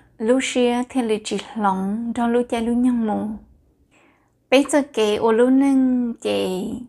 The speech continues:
Chú chúa trả dạ dù dân xa cọ, dù mù tàu ý câu chuột dạ tận đây. Xa cọ dù lũ nâng chùa mua khó hay tìa mù tọ hóng đây.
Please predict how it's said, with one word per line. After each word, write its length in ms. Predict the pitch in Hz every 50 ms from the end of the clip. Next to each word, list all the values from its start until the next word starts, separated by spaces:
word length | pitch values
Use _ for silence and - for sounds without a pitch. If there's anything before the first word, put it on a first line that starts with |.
| _ _ _ _ _ _ _ _ _ _ _ _ _ -
Chú 120 | - 269 254 - -
chúa 200 | 277 285 294 302 302 302 302 302 302 302 302 302 302
trả 160 | 302 - 220 214
dạ 380 | 214 214 220 214 202 - - -
dù 180 | - 208 202
dân 260 | 202 196 220 247 247
xa 420 | 240 - - - 214 196 190 196 196 - -
cọ, 280 | - 208 196 - - - _ _ - -
dù 400 | - 202 220 220 214 208 202 196
mù 720 | 196 196 196 202 202 202 208 208 208 202 202 202 196 190 185 -
tàu 140 | - 214 214
ý 160 | - 247 240
câu 220 | 240 - - 240 233 240 -
chuột 160 | - 233 214 - -
dạ 120 | 202 196
tận 340 | 196 - - 208 - 208 208
đây. 380 | 220 240 240 240 233 226 226 226 - - - - - -
Xa 280 | - - - 226 214 214 214
cọ 320 | - 233 220 202 202 196 - - 202
dù 120 | 208 208
lũ 180 | 202 208 226 262
nâng 420 | 262 262 277 269 262 254 247 240 247 -
chùa 180 | - 220 208
mua 440 | 196 196 208 233 254 262 254 247 233
khó 320 | 247 - - - 214 196
hay 160 | 196 214 226 196 -
tìa 240 | - 214 208 208 196 185 196 196 190 196
mù 280 | 202 208 214 220 214 202
tọ 200 | 208 - - 220
hóng 300 | - - 202 196 202 208
đây. 360 | 208 262 254 247 233 220 220